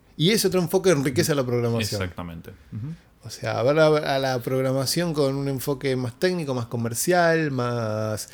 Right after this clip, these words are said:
Speaker 1: eh, humano, más de negocios, y de repente darle otro enfoque que uno dice no tiene nada que ver con la programación, pero la enriquece de todas maneras.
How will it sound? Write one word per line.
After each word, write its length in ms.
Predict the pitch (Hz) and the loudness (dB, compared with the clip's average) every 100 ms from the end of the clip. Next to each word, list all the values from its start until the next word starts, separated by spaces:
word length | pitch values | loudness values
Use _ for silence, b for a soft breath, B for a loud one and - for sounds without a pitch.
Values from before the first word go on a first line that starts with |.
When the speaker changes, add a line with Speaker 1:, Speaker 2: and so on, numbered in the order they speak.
| B B - | B B -10
Speaker 1:
eh, 360 | 110 104 104 120 | -6 -4 -4 -6
humano, 440 | 107 107 151 156 139 | -8 -2 0 2 0
más 180 | 120 110 | -4 -4
de 280 | 123 113 110 | -4 -4 -2
negocios, 760 | 123 185 180 - 147 143 - b - | 2 4 4 2 0 0 -2 b -4
y 60 | 127 | -2
de 60 | |
repente 340 | 131 131 185 175 | 0 0 4 6
darle 180 | 196 | 6
otro 160 | 196 180 | 6 2
enfoque 400 | 180 208 220 208 B - | 2 2 2 0 B -4
que 100 | 165 | 0
uno 60 | |
dice 140 | 190 160 | 2 2
no 120 | 165 | 2
tiene 180 | 185 185 | 2 4
nada 180 | 180 160 | 2 4
que 80 | |
ver 120 | 180 143 | 4 4
con 100 | 135 | 0
la 80 | |
programación, 560 | 120 127 131 139 - 185 | 0 0 0 0 2 2
pero 140 | 165 | 4
la 100 | 151 | 4
enriquece 500 | 147 147 151 127 107 | 4 2 4 2 2
de 160 | 98 113 | -4 -2
todas 180 | 110 101 | -2 0
maneras. 440 | 104 104 95 - | 0 -2 -4 -10